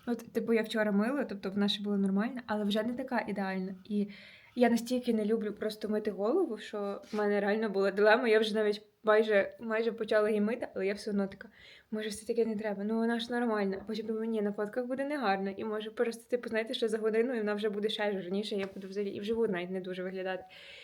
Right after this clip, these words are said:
І я, коротше, до останнього така себе, т-, т-, себе тягнула, чи так, чи ні, чи так, чи ні,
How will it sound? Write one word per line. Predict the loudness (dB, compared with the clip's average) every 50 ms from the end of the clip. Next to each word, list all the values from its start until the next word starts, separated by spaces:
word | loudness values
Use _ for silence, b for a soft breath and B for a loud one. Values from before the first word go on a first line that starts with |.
| B B B B B B _
І | 0 2
я, | 4 2 2
коротше, | 2 2 2 4 4 4 2 0 -4 -6 -6 B B B B B B B B 6
до | 8 8
останнього | 8 8 8 8 8 8 8 6 4 0 -2
така | -8 -8 -8 -8 -6
себе, | -6 -6 -6 -6 -6
т-, | -6 -8 -12 _ -20 -20 -20 -20 -20 -20 -20 -10 _
т-, | -2 -2
себе | 0 2 2 4 4 4
тягнула, | 4 2 0 0 2 4 4
чи | 4 2 0 0
так, | 2 2 2 2 0 -4
чи | -8 -4
ні, | -2 0 0 -2
чи | -2 -4
так, | -4 -2 -2 -2 -4
чи | -6 -4
ні, | -4 -4